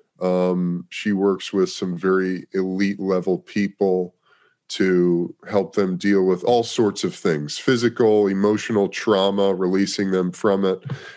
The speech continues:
And her practice is very somatically oriented. So the emotional body and the physical body are blended into one, you know, in this physical vehicle that we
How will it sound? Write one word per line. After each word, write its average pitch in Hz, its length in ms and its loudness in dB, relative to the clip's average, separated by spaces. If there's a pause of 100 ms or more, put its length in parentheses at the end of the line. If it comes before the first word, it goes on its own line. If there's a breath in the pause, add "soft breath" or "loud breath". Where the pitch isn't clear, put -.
(140 loud breath)
And 101 160 0
her 101 140 0
practice 113 720 -2
is 95 180 -2
very 98 720 0 (420 loud breath)
somatically 101 960 0
oriented. 90 760 0
So 90 540 0 (480 loud breath)
the 117 160 4
emotional 110 520 2
body 104 360 2
and 95 100 0
the 90 60 0
physical 95 480 -2
body 87 380 0
are 80 100 -2
blended 90 480 0
into 85 260 -4
one, 95 360 0 (200)
you 85 100 -6
know, 85 200 0
in 90 80 0
this 87 160 -2
physical 95 840 0 (760 loud breath)
vehicle 104 720 2
that 98 220 2
we 101 540 0